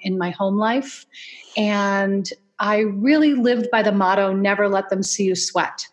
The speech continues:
So I was a champion people pleaser, peacekeeper, conflict avoider, not rock the boater.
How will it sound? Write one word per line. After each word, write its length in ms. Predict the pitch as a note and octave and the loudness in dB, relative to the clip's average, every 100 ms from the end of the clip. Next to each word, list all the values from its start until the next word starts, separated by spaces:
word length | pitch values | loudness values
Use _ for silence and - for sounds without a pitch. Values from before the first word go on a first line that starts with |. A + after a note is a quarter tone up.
| - - - | -18 -20 -12
So 640 | - - G#3+ F#3+ F#3 F3 - | -6 0 2 2 2 0 0
I 240 | G#3+ A3 A3+ | 0 2 2
was 680 | G3+ G#3 G3+ G3+ G3 G3 - | 2 2 2 2 0 -4 -4
a 160 | G3 F#3+ | -4 -2
champion 880 | - - C4+ C4 B3+ C4+ B3+ B3+ B3+ | -4 0 2 2 2 2 2 2 2
people 380 | B3 - A#3 | -2 -2 -2
pleaser, 760 | A3+ - A#3 A3+ A3+ A3 A3 - | -2 -2 0 2 2 2 -2 -6
peacekeeper, 960 | - A#3+ A3 - A#3+ A3+ A3 G#3+ G#3+ G#3+ G#3 - - _ _ | -4 -2 -2 -4 -4 -2 0 2 0 -2 -10 -20 -20 _ _
conflict 560 | - A3+ A3+ A#3 A3 A3+ | 0 0 2 0 0 0
avoider, 760 | F#3 G#3+ G#3 G#3 G3+ G3+ - | 0 2 2 2 2 0 -2
not 320 | G3+ G#3 - | 0 0 2
rock 320 | G#3 G#3 G#3 - | 0 0 0 -2
the 80 | |
boater. 680 | G3+ G#3 G#3 G#3 G#3+ - | 0 2 4 4 2 0